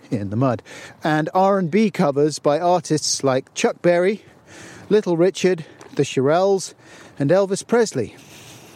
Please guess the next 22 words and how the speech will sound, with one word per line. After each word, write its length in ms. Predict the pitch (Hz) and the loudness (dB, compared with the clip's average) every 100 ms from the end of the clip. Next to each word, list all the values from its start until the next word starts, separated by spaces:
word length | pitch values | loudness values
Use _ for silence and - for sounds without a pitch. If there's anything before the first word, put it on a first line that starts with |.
| - - - - - | -20 -20 -20 -20 -6
But 100 | 208 | 0
it 80 | 220 | 0
was 140 | 208 | 0
when 220 | 202 233 180 | 0 0 0
John 240 | 247 247 | 0 0
and 160 | 185 139 | -2 0
Paul 320 | 190 180 151 | 2 2 0
started 460 | - 196 180 151 | 0 0 0 0
writing 320 | 156 160 151 139 | 0 0 -2 0
their 280 | 139 143 | 0 0
own 220 | 220 247 190 | 2 2 0
material 580 | 135 - 113 110 127 - _ - - - - - | -4 -2 0 2 0 -4 _ -20 -20 -20 -8 0
that 160 | 185 | 0
their 240 | 190 196 294 | 2 2 2
audience 500 | 269 143 143 156 - - - | 2 2 -2 -4 -10 -12 -2
really 320 | 175 202 151 | 4 4 2
began 340 | 120 131 110 101 | -2 0 -2 -4
to 100 | 107 | -4
grow. 400 | 123 131 101 92 - - - - - - - - | 0 0 -2 -6 -16 -20 -20 -20 -20 -20 -20 -4
By 140 | 151 | -2
nineteen 440 | 151 208 185 180 160 | 0 0 0 -2 -2
sixty-four, 800 | - 196 - - 262 175 160 | -2 -4 -4 0 2 4 0